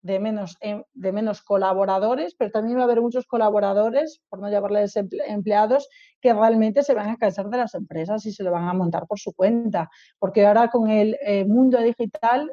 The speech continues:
eh, nos damos cuenta de que podemos vender casi todo. Podemos vender productos y servicios sin movernos de casa, sin pagar una oficina. Entonces, eh, eso unido al cambio de conciencia que tama-, también hay de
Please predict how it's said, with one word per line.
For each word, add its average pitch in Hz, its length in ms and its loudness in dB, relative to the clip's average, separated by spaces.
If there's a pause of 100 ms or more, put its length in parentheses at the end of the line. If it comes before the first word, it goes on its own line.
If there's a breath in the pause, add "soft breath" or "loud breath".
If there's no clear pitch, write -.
eh, 190 380 -2
nos 196 240 -8
damos 233 240 -4
cuenta 233 240 -4
de 262 100 0
que 226 140 -6
podemos 208 400 -4
vender 202 340 -4
casi - 340 -4
todo. 220 460 2
Podemos 185 320 -2
vender 196 380 2
productos 214 500 -2
y 247 60 -2
servicios 247 540 0
sin 247 120 2
movernos 208 400 2
de - 80 0
casa, - 380 -4 (200)
sin 233 240 2
pagar 190 280 4
una 262 160 6
oficina. 262 560 0 (560 soft breath)
Entonces, 220 840 4
eh, 208 400 4 (160)
eso 269 300 2
unido 240 340 4
al 180 160 0
cambio 226 320 2
de 240 80 0
conciencia 240 680 -4
que 226 80 -4
tama-, 220 360 -2 (180)
también 220 360 0
hay 208 260 0
de 208 280 2